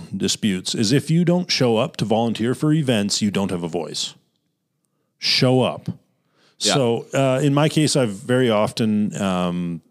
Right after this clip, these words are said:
Speaker 1: been involved in scrutineering on election day, sitting in the, in the, in the polling booth,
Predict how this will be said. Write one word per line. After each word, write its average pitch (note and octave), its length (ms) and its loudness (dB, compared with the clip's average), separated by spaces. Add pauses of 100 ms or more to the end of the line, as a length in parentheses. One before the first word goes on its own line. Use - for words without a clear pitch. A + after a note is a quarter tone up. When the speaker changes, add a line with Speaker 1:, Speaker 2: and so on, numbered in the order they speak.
(580)
Speaker 1:
been B2+ 140 2
involved G2+ 320 2
in G#2 60 0
scrutineering G#2 720 -2 (800)
on A#2 140 4
election B2+ 420 2
day, A2 140 2
sitting C3+ 340 0
in A#2+ 160 2
the, G2+ 320 0
in G#2 220 0
the, F#2+ 260 -2
in G2+ 80 0
the G2+ 60 0
polling G#2+ 340 0
booth, F2 360 -2